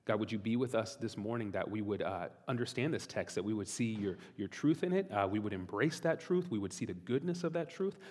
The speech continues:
Lord, and that you would change us through that truth. God, we, we don't simply want information for the sake of information, but God, we, we, uh, we need transformation. And so would you transform us, uh, through the truth in this text, and would you,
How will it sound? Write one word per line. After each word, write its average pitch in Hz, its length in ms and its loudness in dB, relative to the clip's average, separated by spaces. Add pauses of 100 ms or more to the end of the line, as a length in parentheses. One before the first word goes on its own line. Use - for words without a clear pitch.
(120)
Lord, 117 180 2
and 110 100 2
that 107 120 0
you 113 80 0
would 107 120 -2
change 151 440 -2
us - 220 -10 (220)
through 101 120 -6
that 92 160 -4
truth. 85 320 -6
God, 90 160 -6
we, 101 300 -4
we 107 120 -2
don't 127 220 0
simply 127 280 0
want 117 240 0
information 107 720 -2 (300)
for 113 100 -6
the 101 80 -4
sake 131 240 0
of 107 80 -2
information, 95 540 -8 (120)
but 92 120 -2
God, 95 200 0
we, 101 200 -4
we, 101 360 -4
uh, 90 200 -8
we 110 120 -2
need 110 160 -2
transformation. 95 760 -8
And 87 80 -10
so 104 120 -4
would 95 140 -8
you 98 80 -6
transform 139 600 -4
us, 107 180 -4 (240)
uh, 98 100 0
through 104 160 -4
the 101 80 -4
truth 131 320 -4
in 104 160 -2
this 104 200 -6
text, - 400 -4
and 98 100 -6
would 104 140 -4
you, 104 200 -2